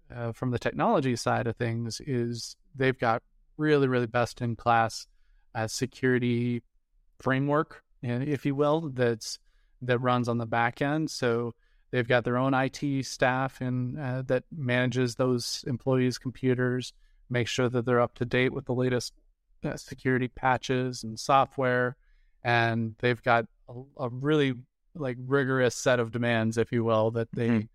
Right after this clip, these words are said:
Speaker 1: put the employees through to make sure that they're, that your data and the things that they're accessing is as secure as possible. And that's just something that we see they seem to be kinda next level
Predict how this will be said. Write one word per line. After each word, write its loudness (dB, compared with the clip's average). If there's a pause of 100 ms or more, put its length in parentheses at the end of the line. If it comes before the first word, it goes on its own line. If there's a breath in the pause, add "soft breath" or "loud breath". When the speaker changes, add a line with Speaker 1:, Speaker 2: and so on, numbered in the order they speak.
(560)
Speaker 1:
put 2
the 2
employees 0
through 0
to -6
make 0
sure 0
that -2
they're, 0
that 0 (240)
your 2
data 2
and 0
the -2
things -2
that -8
they're 2
accessing -2 (440)
is -2
as -2
secure -2
as -4
possible. 0 (400 soft breath)
And 0 (1080)
that's 4
just 0
something 0
that -2
we 0
see 0
they 2
seem 0 (180)
to -8
be 0
kinda -2
next 0
level 0